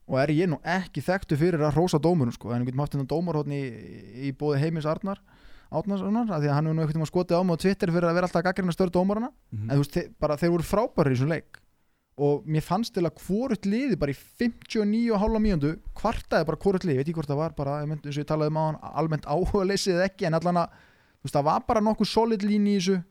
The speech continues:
Speaker 1: og, þú veist, lítið um svona pirring hjá báðum liðum, en já, ég, Kúlbett-reikningur minn hefði alveg þegið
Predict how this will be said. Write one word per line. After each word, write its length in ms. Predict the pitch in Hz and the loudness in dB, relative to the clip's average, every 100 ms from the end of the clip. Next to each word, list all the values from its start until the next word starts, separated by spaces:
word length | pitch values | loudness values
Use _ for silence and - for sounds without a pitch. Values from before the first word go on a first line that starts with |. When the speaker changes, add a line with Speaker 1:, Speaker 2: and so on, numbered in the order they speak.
| _ _ _ _ _ _ _ | _ _ _ _ _ _ _
Speaker 1:
og, 400 | 147 156 156 147 | 0 2 2 2
þú 80 | 165 | 0
veist, 160 | 156 165 | 0 0
lítið 340 | 185 - 185 | -2 2 2
um 120 | 190 | 2
svona 240 | 170 185 170 160 - | 0 0 0 0 2
pirring 340 | 180 185 190 180 | 2 4 2 0
hjá 160 | - 180 | -2 0
báðum 260 | 190 185 | 2 2
liðum, 260 | 190 196 180 - - _ - | 2 2 0 -4 -20 _ -4
en 220 | 131 139 143 | 0 0 2
já, 140 | 131 143 - | 0 0 -2
ég, 340 | 151 170 160 - - - - _ _ _ _ _ _ _ | 0 0 0 -4 -20 -20 -20 _ _ _ _ _ _ _
Kúlbett-reikningur 640 | - 196 190 175 160 160 151 | 2 4 4 4 4 4 4
minn 140 | 156 | 4
hefði 160 | 151 160 | 4 4
alveg 140 | 151 - | 0 2
þegið 540 | 180 240 294 147 135 | 2 4 2 2 0